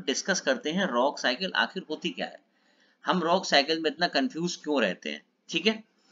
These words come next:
अब अगर आप आगे चल के देखते हैं तो हमें तीन तरह की रॉक्स देखने को मिलती हैं। एक होती है आपकी igneous रॉक, एक होती है सेडिमेंट्री रॉक, एक होती है मेटामॉर्फिक रॉक। यहाँ तक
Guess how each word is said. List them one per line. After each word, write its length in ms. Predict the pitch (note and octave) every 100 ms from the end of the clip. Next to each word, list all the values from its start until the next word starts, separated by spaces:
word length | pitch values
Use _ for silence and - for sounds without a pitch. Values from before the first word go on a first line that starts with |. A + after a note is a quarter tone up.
| - _ _ -
अब 240 | G3+ G#3 -
अगर 240 | E3+ G3+ B3
आप 200 | F3+ G3+ E3
आगे 200 | D#3 F#3+
चल 180 | F#3 E3+
के 120 | F3+
देखते 340 | C3+ B2 - E3+
हैं 200 | C3+ A#2 _ _ -
तो 60 |
हमें 460 | F3+ - D3 E3+ G3+
तीन 220 | F#3+ G3+
तरह 200 | F#3 D3
की 140 | C#3+
रॉक्स 320 | D3 B2+ C3 -
देखने 280 | A#2 A2+
को 120 | A#2+ B2+
मिलती 340 | G#2+ F#2+ C3+
हैं। 200 | C#3 E3 - - - -
एक 160 | D3+ F3+
होती 340 | E3 D#3 E3
है 100 | E3+
आपकी 380 | D3 B2+ B2 C#3 A#2+
igneous 420 | A2+ C3 D#3 D3+
रॉक, 260 | C#3+ D3 - _ _ _
एक 180 | D3 F#3
होती 260 | D#3 D3 D#3+
है 140 | E3
सेडिमेंट्री 680 | - A2 G#2 C3+ C3 C3 C3+
रॉक, 280 | B2+ B2+ - -
एक 180 | C#3+ E3
होती 240 | C#3 B2 B2+
है 100 | D#3+
मेटामॉर्फिक 720 | B2+ G2+ A2+ G#2+ G2 - F#2+ -
रॉक। 160 | C#2+ -
यहाँ 320 | B2 B2 D3 C#3+
तक 160 | C#3